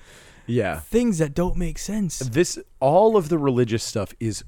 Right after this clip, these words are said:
Speaker 1: crazy.
Speaker 2: Mm-hmm.
Speaker 1: I mean, especially the stuff that's coming up here. So we got this weird thing. Um, uh, so we'll get to it, but, like,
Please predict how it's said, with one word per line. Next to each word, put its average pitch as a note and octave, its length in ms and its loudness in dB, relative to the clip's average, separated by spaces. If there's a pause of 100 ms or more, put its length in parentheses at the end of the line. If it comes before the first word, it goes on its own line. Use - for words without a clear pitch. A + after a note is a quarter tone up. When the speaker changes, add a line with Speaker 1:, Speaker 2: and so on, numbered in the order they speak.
Speaker 1:
crazy. G#2 1800 -2
Speaker 2:
Mm-hmm. D3 280 -2 (260)
Speaker 1:
I B2+ 80 -2
mean, C3+ 260 0
especially C#3 800 -2
the A2 100 -2
stuff - 260 -2
that's G#2 160 -8
coming G2 300 -6
up D#2 160 -12
here. - 240 -14 (260)
So C#3+ 380 2 (880)
we F#3 120 -6
got A3 200 0
this F3 160 -6
weird C#3+ 500 -2
thing. G2+ 500 -4 (360)
Um, A#2+ 380 -2
uh, D3+ 140 -6
so - 480 -6 (120)
we'll E3 260 -4
get C3+ 280 0
to B2 200 -2
it, G#2+ 200 -6
but, C3 160 -4
like, B2 300 -4